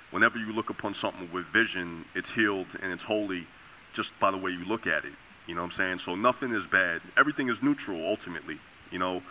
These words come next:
Our vision gives meaning to things. And, you know, when you make a film, you put a magnifying glass on something. And, you know, it's always through the lens of the director and his attitudes. So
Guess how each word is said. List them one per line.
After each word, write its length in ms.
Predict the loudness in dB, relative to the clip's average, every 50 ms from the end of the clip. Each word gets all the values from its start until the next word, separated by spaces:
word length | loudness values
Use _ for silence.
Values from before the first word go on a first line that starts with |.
| -12 -14 -16 -4 4 6
Our 220 | 6 6 6 2
vision 580 | -2 2 2 4 4 2 0 -4 -4 -4 -6 -8 -8 -2 2
gives 320 | 2 2 2 0 -4 -6
meaning 280 | -4 -2 -2 -2 -4 -6
to 100 | -8 -8
things. 420 | -4 -2 -2 -2 -2 -4 -8 -8
And, 260 | -6 -6 -6 -6 -10 -12 -16 -20 -20 -20 -20 -20 -18 -10
you 80 | -4 -2
know, 260 | 0 0 0 -2 -4 -8 -12 -16 -6 -4
when 100 | -2 0
you 60 | 4 4
make 180 | 4 4 4
a 40 | 0
film, 440 | -2 0 2 2 2 2 0 -2 -4
you 80 | -6 -6
put 180 | -4 -2 -2
a 40 | 2
magnifying 640 | 4 4 4 4 4 0 -2 0 2 2 2 2 0
glass 560 | 0 2 4 4 4 4 2 0 -6 -10 -12 -12 -10 -6
on 120 | -4 -4 -4
something. 480 | -2 -4 -4 -4 -4 -8 -12 -12 -12 -16 -18 -18 -18 -18 -18 -20 -20 -12 -4 0
And, 380 | 2 2 2 0 -2 -4 -8 -8 -6
you 80 | -4 -2
know, 260 | -2 -2 -2 -4 -6 -6 -6
it's 140 | -6 -2 0
always 240 | 0 2 2 0 -2
through 140 | -2 -4 -4
the 80 | -2 0
lens 260 | 2 2 2 2 -2
of 80 | -4
the 160 | -6 -6 -2 2
director 600 | 4 4 4 6 4 2 2 2 0 -4 -6 -4 -6 -8 -10
and 80 | -6 -2
his 160 | -2 2 4
attitudes. 680 | 6 6 6 4 0 -6 -8 -8 -8 -8 -10 -12 -16 -18 -18 -20 -20 -20 -20 -18 -16
So 480 | -12 -6 -2 -2 0 0 -2 -2 -4